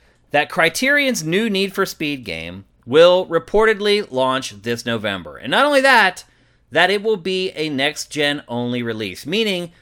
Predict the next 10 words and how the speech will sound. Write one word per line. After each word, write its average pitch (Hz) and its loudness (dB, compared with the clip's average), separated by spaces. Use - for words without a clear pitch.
you'll 139 -6
only 170 0
be 175 -4
able 170 0
to 175 2
buy 123 0
it 120 -4
for 120 -4
PlayStation 107 -6
five 160 0